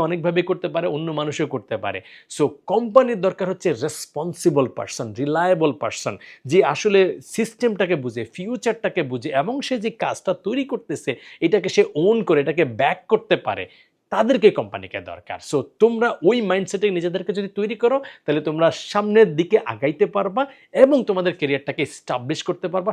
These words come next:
সবসময় মাথায় রাখতে হবে যে always যত এআই টুলসগুলো আসবে সেগুলোকে তুমি অবশ্যই ইউজ করবা, এক্সপ্লোর করবা এবং সবসময় চিন্তা করবা যে এই যে জিনিসটা আমি ইউজ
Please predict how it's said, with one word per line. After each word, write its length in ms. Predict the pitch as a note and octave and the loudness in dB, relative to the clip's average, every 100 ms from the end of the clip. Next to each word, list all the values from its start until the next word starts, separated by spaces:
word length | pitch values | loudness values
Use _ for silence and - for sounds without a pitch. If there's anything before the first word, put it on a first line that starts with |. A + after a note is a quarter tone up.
| - | -4
সবসময় 360 | A#3 A3+ C4+ A#3 | -6 -4 -4 -2
মাথায় 200 | G3 G3 F#3+ | -4 -4 -6
রাখতে 160 | - G3 | -6 -6
হবে 140 | F#3+ F3+ | -4 -2
যে 60 | A3+ - _ _ C#3 | -4 -4 _ _ 8
always 320 | G#3 A#3+ A#3+ F3+ | 8 8 6 4
যত 120 | G#3+ G#3 E3 | 4 4 6
এআই 160 | F3 D#3 | 4 2
টুলসগুলো 400 | F#3+ A3+ G3+ A#3 A#3 | -2 -4 -2 4 4
আসবে 160 | A3 A#3 | 2 -2
সেগুলোকে 320 | F#3 F3 E3+ E3 | 0 0 0 -2
তুমি 100 | E3 C3 A2+ | -4 -2 0
অবশ্যই 400 | B2 E3 - F3 | 0 -2 -2 0
ইউজ 140 | D#3+ - | -2 0
করবা, 180 | F3+ E3 C3 | -2 -2 -4
এক্সপ্লোর 360 | - _ E3+ G#3 G#3 | -12 _ 6 6 6
করবা 220 | C#3+ D3+ G#3 - - | 0 -2 -6 -12 -12
এবং 120 | C3 C#3 - | -8 -6 -4
সবসময় 380 | A#3+ - B3+ A#3 | -4 0 -2 -2
চিন্তা 200 | A#3+ G#3+ G3 | -4 -4 0
করবা 160 | A3 A3 | 0 0
যে 60 | G#3 D#3+ | 0 0
এই 80 | G#3+ D4 | 2 0
যে 40 | C#4 | 0
জিনিসটা 220 | C4+ B3+ | -2 -4
আমি 80 | G#3+ D#3 | -2 0
ইউজ 160 | B3 | -2